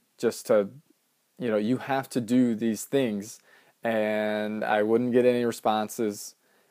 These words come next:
and then it turned out that I was gonna be doing the interviews, and I,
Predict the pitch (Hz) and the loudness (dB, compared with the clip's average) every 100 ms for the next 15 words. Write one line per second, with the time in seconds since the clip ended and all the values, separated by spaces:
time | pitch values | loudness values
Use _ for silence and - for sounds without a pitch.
0 | _ - 104 107 107 104 98 127 113 113 | _ -2 0 0 -2 -2 -4 -2 2 4
1 | 107 107 104 107 117 123 113 120 110 113 | 4 4 4 6 8 6 4 0 0 0
2 | 110 107 104 104 98 104 101 - - _ | -2 -4 -2 -4 -2 -4 -4 -8 -20 _
3 | _ _ _ - 107 101 101 101 101 - | _ _ _ -2 0 2 0 0 -2 2
4 | 113 113 113 113 110 | 6 6 6 2 -2